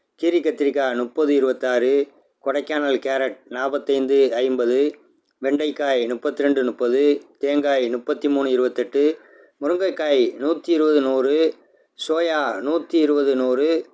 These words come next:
பட்டர் பீன்ஸ் பெரியது நூத்தி ஐம்பது, நூத்தி முப்பது, பட்டர் பீன்ஸ் சிறியது நூறு தொண்ணூறு,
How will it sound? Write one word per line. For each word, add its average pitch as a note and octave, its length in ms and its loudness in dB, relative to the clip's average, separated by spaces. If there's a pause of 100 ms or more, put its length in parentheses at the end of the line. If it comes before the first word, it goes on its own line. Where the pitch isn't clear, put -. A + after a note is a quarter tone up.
(380)
பட்டர் D#3+ 260 -2
பீன்ஸ் D#3+ 340 -2
பெரியது D3 400 2
நூத்தி D#3 320 -2
ஐம்பது, D3 400 2
நூத்தி C#3+ 300 -2
முப்பது, C3 480 0 (440)
பட்டர் D3 240 -2
பீன்ஸ் D#3+ 300 -4
சிறியது D3+ 380 2
நூறு E3 420 2
தொண்ணூறு, C#3 680 0